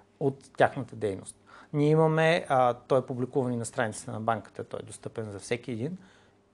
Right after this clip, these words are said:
и списък от дейности, които ние не финансиране, не финансираме. Ние не предоставяме съответно финансиране на компании или на дейности, които водят до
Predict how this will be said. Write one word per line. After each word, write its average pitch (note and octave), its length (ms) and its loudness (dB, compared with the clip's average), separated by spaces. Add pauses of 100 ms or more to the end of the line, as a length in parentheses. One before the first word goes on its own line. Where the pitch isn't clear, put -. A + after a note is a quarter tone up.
и C3+ 80 -4
списък - 480 -2
от B2+ 80 -6
дейности, C3 400 0
които B2 300 -8
ние A#2 160 -2
не G#2 180 -6
финансиране, D#3 680 -6 (500)
не A#2+ 120 0
финансираме. C#3+ 680 -4 (480)
Ние C3 280 4
не C3+ 300 2
предоставяме A#2 640 0
съответно A#2+ 500 -4
финансиране B2 600 -6
на A2+ 120 -4
компании A#2+ 600 -2
или A#2+ 140 -6
на A2 120 -8
дейности, A#2+ 420 -4
които B2+ 300 -8
водят A#2 460 -2
до C#3+ 200 2